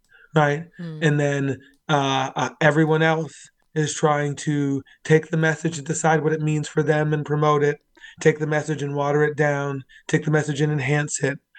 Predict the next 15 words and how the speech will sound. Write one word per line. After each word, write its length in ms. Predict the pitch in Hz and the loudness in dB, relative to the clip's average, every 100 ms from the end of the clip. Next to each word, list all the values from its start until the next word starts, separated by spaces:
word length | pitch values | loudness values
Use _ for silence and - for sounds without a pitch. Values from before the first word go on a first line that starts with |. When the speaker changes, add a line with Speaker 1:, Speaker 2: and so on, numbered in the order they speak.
| - - | -20 -4
Speaker 1:
turn 220 | - 156 | 4 6
it 100 | 156 | 6
into 160 | 156 147 | 0 -4
something 360 | 160 143 151 | -4 -4 -4
it's 140 | 147 139 | -6 -6
not. 400 | 139 139 139 151 _ _ _ - - | -6 -4 -4 -8 _ _ _ -20 2
But 120 | 156 | 4
it's 120 | 151 135 | 4 2
really 380 | 147 160 160 | 0 2 4
important 640 | 160 160 147 165 165 131 156 _ _ - | 0 -2 0 0 0 -8 -12 _ _ -6
that 280 | 143 143 - | -2 -2 0
it 140 | 160 143 | -2 0
is 160 | 135 | -2
always 640 | 139 147 156 160 156 156 135 | 2 4 6 4 0 -4 -4
remembered 560 | 156 156 160 143 131 | -4 -2 -2 -4 -8